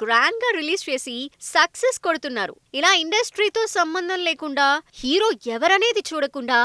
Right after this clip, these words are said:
మార్కెట్ లెక్కలేసుకోకుండా క్వాలిటీ మేకింగ్ కోసమే భారీ బడ్జెట్ తో సినిమాలు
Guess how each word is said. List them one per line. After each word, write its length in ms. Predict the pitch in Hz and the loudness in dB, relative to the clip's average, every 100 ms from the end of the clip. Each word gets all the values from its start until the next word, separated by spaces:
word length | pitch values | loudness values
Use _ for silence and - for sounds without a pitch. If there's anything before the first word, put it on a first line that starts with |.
| 285 _ 220 220 | 0 _ -8 2
మార్కెట్ 540 | 240 285 359 - 339 269 233 | 4 4 2 -6 -8 -4 -4
లెక్కలేసుకోకుండా 920 | 240 285 233 170 - 208 208 202 226 330 _ 330 | -2 -2 0 -2 -4 -6 -6 -6 -4 -4 _ 4
క్వాలిటీ 480 | 330 381 453 453 415 381 | 6 8 6 4 2 2
మేకింగ్ 340 | 370 370 330 339 | 0 0 0 0
కోసమే 380 | 349 311 302 359 403 226 - | 0 -2 0 0 0 -4 -2
భారీ 320 | 254 285 320 277 | 2 2 2 0
బడ్జెట్ 340 | 226 277 262 269 | 0 -2 0 -2
తో 60 | - | -2
సినిమాలు 400 | 233 233 247 269 | -6 -4 -2 -2